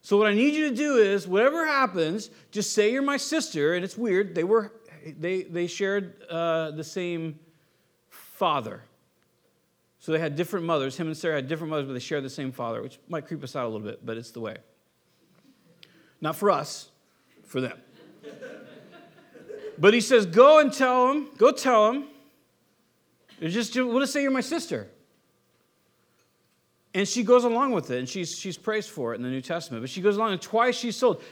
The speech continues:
You know how she gets delivered both times? In a vision or in a dream, God comes to both Pharaoh and Abimelech and tells them, "If you touch that woman, I will kill you and every male in your household."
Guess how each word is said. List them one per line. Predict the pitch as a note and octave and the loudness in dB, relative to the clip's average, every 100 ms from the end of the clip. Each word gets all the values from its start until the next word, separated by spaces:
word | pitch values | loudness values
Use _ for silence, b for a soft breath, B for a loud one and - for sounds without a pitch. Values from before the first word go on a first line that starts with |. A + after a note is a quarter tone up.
| B | B
You | G3+ | 2
know | C#4 | 4
how | A3 B3+ | 4 2
she | B3+ B3+ | 0 0
gets | A#3 B3 | -2 -2
delivered | G#3 F#3 G#3+ A#3 | 2 4 6 4
both | G3 A3 | 2 0
times? | A3 E3+ G#3 C4 - B B B B F#3 | -2 -2 -2 -4 -8 B B B B 0
In | F#3 | 0
a | |
vision | D3+ F#3+ B3 D4 C#4 | 4 6 6 2 -2
or | A3 A3 | -2 -2
in | |
a | F#3+ | -2
dream, | C#3+ F3 C4 A#3+ G3 | -2 0 2 2 0
God | D#3 G3+ A3 | 0 0 0
comes | A3 A3 G#3+ | -2 -4 -4
to | G3 | -2
both | F3+ F3+ | -2 -2
Pharaoh | - G#3+ A#3 | -4 -2 0
and | F#3+ G3+ A3 | -2 -4 -2
Abimelech | E3 A3+ A#3 F#3 F3+ | 2 4 4 -2 -2
and | F3 | -6
tells | - G#3+ A3 | -2 0 0
them, | E3+ E3 E3 B B | -2 -6 -8 B B
"If | G#3+ C4+ - | -2 -2 2
you | B3+ C4 | 2 2
touch | - C4 C4+ - | 2 2 2 2
that | G#3+ F3 | 2 2
woman, | E3 B3 E3+ F3+ - B F3 | 0 2 2 -2 -6 B 4
I | |
will | B3 C#4 | 4 4
kill | - D4 C4 | 0 0 0
you | A3 A3 G#3+ A3 | 0 0 0 -2
and | F3+ F#3 | -2 -2
every | G3+ G3+ | 0 0
male | F#3+ G3 F#3+ | 0 0 0
in | |
your | F3+ | -4
household." | D#3+ F#3+ F#3+ A2+ G2+ | -4 -6 -6 -8 -10